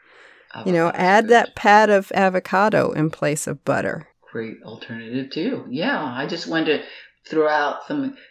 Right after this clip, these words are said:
Speaker 2: great practical, um, examples, and I think that those are some good ones.
Speaker 1: Oh, yeah, those are good things. And then we top our potatoes with broccoli still.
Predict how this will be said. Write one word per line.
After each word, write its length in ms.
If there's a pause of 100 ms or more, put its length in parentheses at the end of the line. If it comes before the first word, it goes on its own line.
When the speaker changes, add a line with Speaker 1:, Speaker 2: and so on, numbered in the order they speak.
(100)
Speaker 2:
great 580
practical, 760
um, 340
examples, 600
and 140
I 100
think 300
that 240
those 220
are 80
some 160
good 220
ones. 300
Speaker 1:
Oh, 160
yeah, 480
those 220
are 60
good 240
things. 540 (440)
And 160
then 140
we 80
top 360
our 220
potatoes 680
with 320
broccoli 720
still. 580